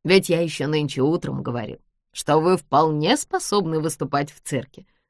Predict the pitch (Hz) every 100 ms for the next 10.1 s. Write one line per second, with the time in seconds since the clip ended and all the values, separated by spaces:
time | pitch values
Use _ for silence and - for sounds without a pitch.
0 | _ _ 220 254 220 233 277 - 202 -
1 | - 233 285 277 190 131 _ _ _ -
2 | 208 165 175 156 160 160 160 147 131 -
3 | - _ _ - 233 202 233 285 - -
4 | 254 185 339 415 202 151 - _ _ -
5 | 254 233 196 - 208 - - 233 - 370
6 | 370 - 185 135 _ _ _ _ _ _
7 | _ 170 180 165 - 139 139 - 139 165
8 | 175 - 139 143 143 131 165 170 143 135
9 | 131 - 151 135 131 131 127 131 240 -